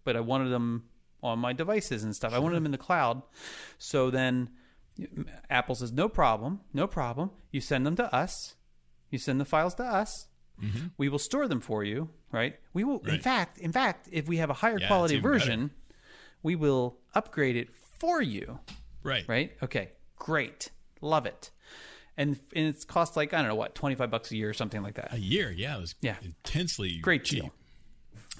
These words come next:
Speaker 1: Then they come along with iTunes or, you know, the Apple Music
Speaker 2: Apple
Speaker 1: thing.
Speaker 2: Music, yeah.
Speaker 1: And so now it's, it's like, not only do you have access to all of your songs, but now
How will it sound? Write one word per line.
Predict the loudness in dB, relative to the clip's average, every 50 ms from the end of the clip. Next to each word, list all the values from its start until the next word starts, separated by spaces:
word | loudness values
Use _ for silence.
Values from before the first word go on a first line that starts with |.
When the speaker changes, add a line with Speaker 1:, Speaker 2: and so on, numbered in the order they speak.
| -12 -14 -14 -14 -6 2
Speaker 1:
Then | 4 6 6 6
they | 6 4
come | 2 2 2 2
along | 4 4 4 4 4 2 2 2
with | 0 -2 -2 -4 -2
iTunes | 0 0 0 0 -2 -4 -4 -2 0 0 0 0 -2 -2 -4 -4
or, | -4 -4 -2
you | -2 -4 -4 -4
know, | -4 -4 -6 -8 -10 _ _ -6
the | -6 -4 -4 -6 -10 -6 -4
Apple | -4 -2 -2 -2 -2
Music | 0 0 0 0 -2 -4 -4
Speaker 2:
Apple | -6 -12 -12 -8
Speaker 1:
thing. | -6 -4 -4 -4 -4
Speaker 2:
Music, | -6 -8 -10 -10
yeah. | -10 -10 -12 -12 -14 -14 -14 -16 -16 -18 -20 -20 -20 -6 -2
Speaker 1:
And | 0 0 0 0
so | 0 2 4 4 4 4 2 0 -2
now | 0 2 2 2 2 2
it's, | 0 -2 -4 -8 -10 -6
it's | -4 -4 -4 -2 -2 -2 -2
like, | -2 -2 -2 0
not | 0 2 2
only | 2 0 0
do | 0
you | -2 -2
have | 0 0 -2 -2 -2
access | -2 -4 -4 -4 -6 -6 -4
to | -4 -4
all | -2 -2 -2
of | -2 -2
your | 0 0 0 0 0
songs, | -2 -4 -4 -2 -2 -2 -2 -4 -4 -6 -6 -8 -10 -12 -14 -14 -16 -18 -20 -20 -20 -20 -20 -20 -20 -20 -20 -20 -20 -20 -20 -20 -20 -8 0
but | 2 2 2 2 -2 -10 -20 -20 -20 -20 -20 -20 -20 -18 -8 -4
now | 0 2 2 4 4 2 2 0 -2